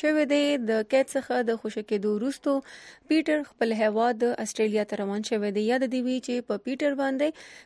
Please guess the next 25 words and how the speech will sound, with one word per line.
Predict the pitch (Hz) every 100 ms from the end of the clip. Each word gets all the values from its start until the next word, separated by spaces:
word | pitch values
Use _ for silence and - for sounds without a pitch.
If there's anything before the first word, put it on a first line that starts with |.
| -
په | 254 247
مصر | 311 320 277
کې | 285 277 -
اخوان | 220 233 226
المسلمین | 226 226 - 240 247 311 294 240 220
ګوند | 240 233
سره | 240 240 262 208
د | 202 202
مرستو | 240 262 - 262 220
دغه | 202 196 -
پو-، | 202 208 208 -
تور | 311 311 -
پورې | 226 226
کړی | 233 233
شوی | 254 233
او | 220 247
پس | 277 -
د | 220
هغې | 220 226 208
د | 208 247
په | 202 254
قید | 269 -
کې | 262 269 - - - 208
دغه | 208 208
یو | 214